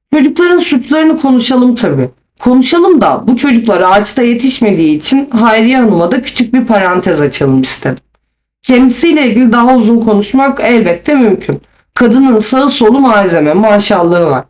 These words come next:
Ama şimdilik beş buçuktan altıya tamamladığımız Yaprak Dökümü özel dosyamızın bu sayfasını kapatacağım. Zira görüyorum ki uzun videolara pek düşkün değilsiniz. Bir sonraki videoda görüşene kadar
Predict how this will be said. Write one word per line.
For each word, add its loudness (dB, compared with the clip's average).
Ama 4
şimdilik 0
beş -2
buçuktan -2
altıya 0
tamamladığımız 0
Yaprak 0
Dökümü 0
özel 2
dosyamızın 0
bu 2
sayfasını -2
kapatacağım. -2
Zira 4
görüyorum 2
ki 0
uzun 2
videolara 0
pek -4
düşkün 0
değilsiniz. 0
Bir 2
sonraki 2
videoda 0
görüşene 2
kadar -2